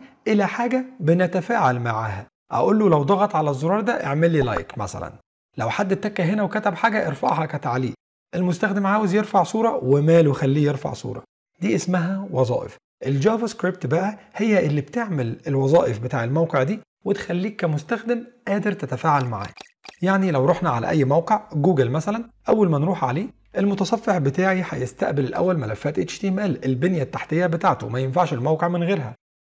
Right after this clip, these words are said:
وهيظهر جوجل بالشكل ده، عبارة عن صورة اللوجو ومكان للبحث وزرارين، وبعدين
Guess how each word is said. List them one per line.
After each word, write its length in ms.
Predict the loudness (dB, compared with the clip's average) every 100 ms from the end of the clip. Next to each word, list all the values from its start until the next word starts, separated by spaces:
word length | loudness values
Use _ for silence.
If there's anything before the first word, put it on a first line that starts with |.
| 0
وهيظهر 560 | 4 4 4 4 2
جوجل 320 | 2 2 2 2
بالشكل 420 | 0 -6 -6 -6
ده، 180 | -8 -12 _ -6
عبارة 340 | 0 4 6
عن 180 | 4 2
صورة 260 | -2 -2 -2
اللوجو 360 | -2 -2 -2 -4 -6 -8
ومكان 300 | -6 0 0
للبحث 460 | 2 0 0 -4 -8
وزرارين، 560 | -4 0 2 2 0 -4 -12 _ _ _
وبعدين 480 | 0 4 6 4 -2